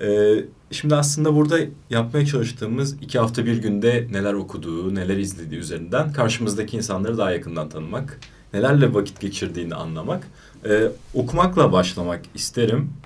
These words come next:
Ee, son iki hafta bir günde neler okuma fırsatı buldun?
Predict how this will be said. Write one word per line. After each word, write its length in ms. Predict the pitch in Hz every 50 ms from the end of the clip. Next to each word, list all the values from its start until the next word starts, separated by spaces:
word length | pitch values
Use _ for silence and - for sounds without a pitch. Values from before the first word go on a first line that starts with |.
| -
Ee, 480 | 107 98 98 98 101 101 101 101 101 - - - - - - - - - - - - - - - -
son 440 | - - - 135 139 147 147 143 - - - - - -
iki 180 | 143 - 151
hafta 240 | 147 143 143 151 147
bir 60 | 143
günde 400 | 143 143 143 139 139 139 143 143 143 139
neler 140 | 123 120 127
okuma 320 | 127 117 117 - 95 90 92 - -
fırsatı 400 | - 98 92 - - - - 82
buldun? 260 | 85 85 85 98 -